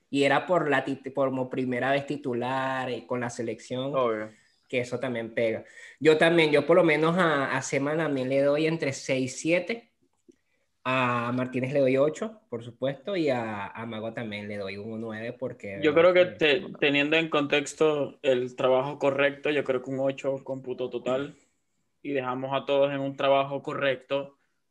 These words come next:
Speaker 3: hicieron lo que tenían que hacer.
Speaker 2: No, pero yo creo que
Speaker 3: Ocho
Speaker 2: sobresalió
Speaker 3: cómputo
Speaker 2: Luis
Speaker 3: total.
Speaker 2: Mago.
Speaker 3: Obviamente.
Speaker 2: O sea, Luis Ma-,
Speaker 3: Sí, sí.
Speaker 2: Eh, en laterales, Alexander González y Johan Cumaná, o Cumaná, no sé cómo se, nunca supe cómo
Speaker 1: Hassan,
Speaker 2: se dice.
Speaker 1: pero Hassan puntea a los centrales, no ha punteado.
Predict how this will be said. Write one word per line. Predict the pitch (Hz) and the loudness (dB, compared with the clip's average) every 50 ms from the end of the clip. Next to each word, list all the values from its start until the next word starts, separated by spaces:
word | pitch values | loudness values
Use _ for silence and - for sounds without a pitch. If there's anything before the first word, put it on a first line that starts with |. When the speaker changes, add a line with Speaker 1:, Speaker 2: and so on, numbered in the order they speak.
| _ | _
Speaker 3:
hicieron | - 135 135 143 135 135 135 | -18 -8 -4 -2 -2 0 -2
lo | 131 | -2
que | 127 131 | -4 -6
tenían | 131 131 131 127 | -6 -6 -6 -6
que | 131 | -6
hacer. | 139 - - 131 127 131 - _ _ _ _ | -6 -4 -4 -6 -6 -8 -10 _ _ _ _
Speaker 2:
No, | 139 156 156 147 131 | 2 4 6 6 6
pero | 131 135 135 | 6 6 8
yo | 135 135 131 | 8 8 8
creo | 135 139 139 | 8 6 6
que | 151 | 4
Speaker 3:
Ocho | 143 - | 4 4
Speaker 2:
sobresalió | - 139 131 131 123 127 131 123 120 120 | 4 4 4 4 4 2 2 4 4 4
Speaker 3:
cómputo | 120 127 | 4 4
Speaker 2:
Luis | 123 123 | 2 4
Speaker 3:
total. | 127 110 107 98 92 | 4 2 4 2 0
Speaker 2:
Mago. | 78 71 - _ _ _ _ _ _ _ | -4 -6 -10 _ _ _ _ _ _ _
Speaker 3:
Obviamente. | - 147 156 160 165 160 151 156 160 151 123 120 | 2 4 6 6 6 4 4 2 2 2 0 -2
Speaker 2:
O | - | -2
sea, | 120 | -2
Luis | 117 117 110 95 101 98 95 | -4 -8 -8 -10 -12 -16 -18
Ma-, | - - 101 _ _ _ _ _ _ _ _ _ _ _ - | -20 -20 -20 _ _ _ _ _ _ _ _ _ _ _ -18
Speaker 3:
Sí, | 147 143 | -14 -12
sí. | 139 107 - - _ _ _ _ _ _ _ _ _ - - - - - _ - | -12 -12 -14 -16 _ _ _ _ _ _ _ _ _ -20 -20 -20 -20 -16 _ 2
Speaker 2:
Eh, | 131 131 135 135 135 131 131 131 | 4 6 6 6 6 6 6 4
en | 131 131 | 4 4
laterales, | 131 127 131 135 139 143 139 131 | 4 4 4 4 4 4 4 4
Alexander | 131 123 123 117 - 135 123 120 120 | 4 2 2 0 -2 -6 -8 -6 -6
González | 120 120 117 - 143 151 175 170 165 | -6 -6 -2 -2 0 0 0 0 0
y | 151 135 | -2 0
Johan | 127 131 127 123 120 | 0 -2 -2 -4 -8
Cumaná, | - 127 120 117 113 104 101 107 110 | -12 -10 -6 -6 -6 -6 -6 -8 -8
o | 110 107 | -10 -8
Cumaná, | - 113 110 110 113 120 117 110 | -8 -6 -4 -2 -2 0 0 -2
no | 107 104 | -2 -6
sé | - - | -8 -12
cómo | 120 120 120 120 | -14 -12 -12 -12
se, | - 113 107 - 113 | -10 -12 -12 -12 -12
nunca | 110 110 110 131 131 | -14 -12 -10 -8 -6
supe | 123 | -4
cómo | 143 135 139 | -2 -2 -2
Speaker 1:
Hassan, | 139 135 - 135 | -2 -2 -2 -2
Speaker 2:
se | 127 123 113 | -2 0 0
dice. | 104 135 | 0 0
Speaker 1:
pero | 131 131 127 127 123 123 - | 0 -2 -2 -4 -6 -6 -6
Hassan | 139 131 - - 143 143 143 | -6 -6 -6 -6 -6 -6 -6
puntea | - 170 151 139 131 - 135 131 131 139 143 | -4 -4 -4 -4 -4 -2 -2 0 0 0 0
a | 147 151 | 0 -2
los | 151 147 143 | -2 -4 -4
centrales, | - 139 127 120 135 139 139 131 123 | -6 -6 -6 -6 -6 -6 -6 -6 -6
no | 123 120 | -6 -6
ha | 120 120 | -8 -8
punteado. | - - 135 135 135 143 139 127 104 - - - | -8 -8 -8 -6 -4 -4 -4 -4 -6 -8 -12 -20